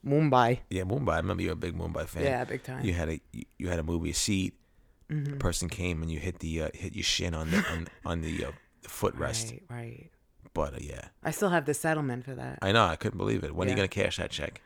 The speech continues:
Speaker 1: Eh, you know me.
Speaker 2: <laughs>
Speaker 1: Money ain't a thing. Throw it out like rice.
Speaker 2: Oh my God, I can't remember. I, I s-, you still haven't cashed my, uh, birthday check from nineteen ninety-eight,
Speaker 1: I know.
Speaker 2: I think.
Speaker 1: I know, hon.
Speaker 2: So, hey.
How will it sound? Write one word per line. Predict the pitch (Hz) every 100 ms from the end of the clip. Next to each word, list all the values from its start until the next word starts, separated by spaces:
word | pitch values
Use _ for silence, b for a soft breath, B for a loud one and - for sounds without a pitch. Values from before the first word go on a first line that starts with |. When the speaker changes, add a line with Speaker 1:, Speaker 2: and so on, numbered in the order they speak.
| b _ 403
Speaker 1:
Eh, | 381 381 339 - _ _ _ _ _ -
you | 269 262
know | 254 247
me. | 254 226 214 208 -
Speaker 2:
<laughs> | - - _ _ _ - - - -
Speaker 1:
Money | 156 170 185
ain't | 190
a | 175
thing. | 170 185 196
Throw | 135 127
it | 127
out | 151 -
like | 175 -
rice. | -
Speaker 2:
Oh | 104 101
my | 90
God, | 95
I | 87
can't | 101 98
remember. | 101 85
I, | 95 -
I |
s-, | 87 - -
you | 113
still | 127
haven't | 113 101
cashed | 110 104
my, | 101 90 92
uh, | 90
birthday | 95 98 78
check | 87 80
from | 87
nineteen | 82 82 87 85
ninety-eight, | - 90 -
Speaker 1:
I | 143 131 104 85
know. | -
Speaker 2:
I |
think. | - - - -
Speaker 1:
I | 147
know, | 139 135 127
hon. | 73
Speaker 2:
So, | - - - - _ 82
hey. | -